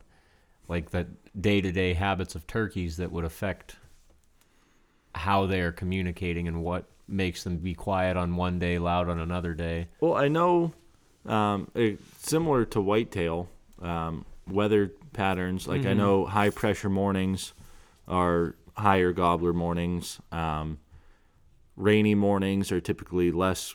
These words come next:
Speaker 2: gobble
Speaker 1: Yeah.
Speaker 2: mornings. Um, if it's, like, hot and muggy,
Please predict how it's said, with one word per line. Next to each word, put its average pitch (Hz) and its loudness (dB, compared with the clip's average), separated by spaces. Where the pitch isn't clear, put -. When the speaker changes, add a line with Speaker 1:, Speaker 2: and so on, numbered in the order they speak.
Speaker 2:
gobble 85 -2
Speaker 1:
Yeah. 82 -4
Speaker 2:
mornings. 85 -2
Um, 76 -8
if 85 -6
it's, - -8
like, 85 0
hot 90 2
and 90 -4
muggy, 92 0